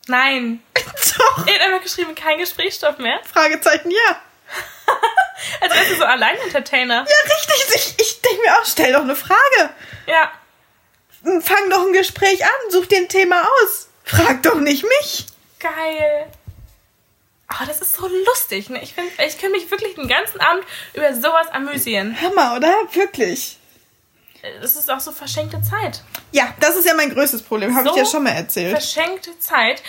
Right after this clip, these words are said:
Speaker 1: Ich hab letztens auch mit einem geschrieben, wo es echt gut lief, wo man echt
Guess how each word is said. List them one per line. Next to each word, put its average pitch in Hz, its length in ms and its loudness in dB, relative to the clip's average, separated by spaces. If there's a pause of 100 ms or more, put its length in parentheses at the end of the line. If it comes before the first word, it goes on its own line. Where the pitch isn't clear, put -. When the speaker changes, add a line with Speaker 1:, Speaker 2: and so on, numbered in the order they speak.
(260)
Speaker 1:
Ich 269 160 -8
hab 311 100 0
letztens 349 340 -2
auch - 160 0
mit 349 140 -8
einem 311 240 -2
geschrieben, 330 380 -10 (800)
wo 294 120 -6
es 330 120 0 (100)
echt 381 280 -6
gut 415 200 -2
lief, 349 320 -2
wo 269 220 -12
man 294 220 -2
echt - 360 -6